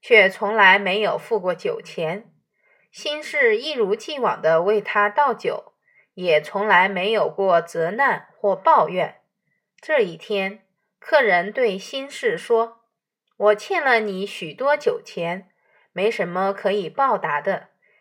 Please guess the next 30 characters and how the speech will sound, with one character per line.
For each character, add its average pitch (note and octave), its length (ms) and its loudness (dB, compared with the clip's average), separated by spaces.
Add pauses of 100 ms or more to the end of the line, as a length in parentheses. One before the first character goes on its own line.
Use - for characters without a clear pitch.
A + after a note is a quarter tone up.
(100)
就 C#4+ 220 2
为 C4+ 240 0
你 F3 280 -6
画 D#4+ 340 0
一 F#3 120 -6
幅 A3+ 220 -6
画 D#4 300 -4
吧。” - 300 -8 (580)
于 G3+ 160 -4
是 - 500 -2
他 G#3 220 0
从 F#3+ 300 0
篮 F#3 260 2
子 D4 140 -12
里 F3+ 240 -8
拿 D#3+ 220 -2
出 A#3+ 300 -2
一 G3 140 -6
块 F#3+ 360 2
橘 F#3 240 -10
皮， F#3+ 520 -16 (760)
在 A#3 300 6
墙 A3+ 280 -2
上 D#4+ 280 2
画 C#4+ 240 2
了 F#3+ 160 2
一 A3 160 -8
只 A3 300 -4
黄 E3+ 360 -2
鹤， - 440 -8